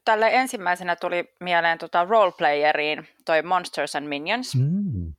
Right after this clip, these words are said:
Speaker 2: joo, joo, totta.
Speaker 1: mikä, mikä mun mielestä on siis tosi toimiva. Se ei ole siis millään tapaa sellainen, että,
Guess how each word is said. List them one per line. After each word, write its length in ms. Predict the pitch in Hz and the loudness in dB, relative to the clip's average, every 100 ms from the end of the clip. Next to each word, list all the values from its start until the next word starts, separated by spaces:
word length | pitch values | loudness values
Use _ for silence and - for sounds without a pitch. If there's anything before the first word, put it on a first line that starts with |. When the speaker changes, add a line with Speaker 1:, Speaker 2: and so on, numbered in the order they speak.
| _ - | _ -6
Speaker 2:
joo, 200 | 165 247 - 127 | -4 -4 -6 -4
joo, 80 | 120 | -4
totta. 340 | 175 - - | -6 -12 -8
Speaker 1:
mikä, 320 | 226 233 - - | 2 4 4 0
mikä 240 | 214 214 | -4 -2
mun 200 | 202 190 | -2 0
mielestä 320 | 180 175 - | 0 -2 0
on 320 | 165 165 165 175 - | -2 -2 -6 -12 -14
siis 440 | - 208 196 - - _ _ _ _ - | -8 -6 -6 -10 -16 _ _ _ _ -2
tosi 240 | 233 185 | -2 0
toimiva. 480 | 151 147 151 139 - - _ _ _ | 2 2 0 -2 -4 -6 _ _ _
Se 120 | - 214 | -2 2
ei 60 | |
ole 60 | 196 | 2
siis 180 | 202 196 | -2 -4
millään 300 | 240 277 196 | 0 2 2
tapaa 300 | 175 175 160 | 2 2 2
sellainen, 540 | 180 165 151 139 139 - _ | 2 2 2 0 -4 -10 _
että, 420 | 156 147 - 147 | -6 -4 0 2